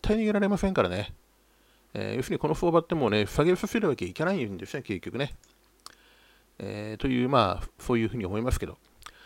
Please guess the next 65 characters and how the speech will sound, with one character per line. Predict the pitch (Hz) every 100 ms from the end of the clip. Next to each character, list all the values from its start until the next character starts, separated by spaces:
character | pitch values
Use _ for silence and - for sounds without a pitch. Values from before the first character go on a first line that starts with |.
| - -
で、 | -
置 | 185
い |
と | 214
い | 233
て、 | 143 123
ご | 110
め |
ん | 123
な |
さ | -
い | 113
ね。 | 131
ま | 139
あ、 |
日 | -
足 | 143 147
が | 143
買 | 135
い |
に | 135
な | 131
っ |
て、 | -
週 | - 120
足 | 113
が | 117
買 | 113 117
い |
に | 113
な | 113
っ |
て | 104 110
て、 | 147 147 123
月 | 110 - 120
足 | 113 -
は | 123
ま | 120
だ | 87
ね、 | 123 - -
前 | 110 110
の | 104
デ | 95
ー | 110
タ | 107
の | 104
問 | 101
題 | 101
が | 101
残 | 101 110
っ |
て | 101
て、 | 98 156 147
え | - 98 92 92 92
ー、 | 95
下 | -
髭 | 110 113
で | 123
戻 | 104
っ | 113
て | -
ま | 92
す | -
け |
ど、 | 117 131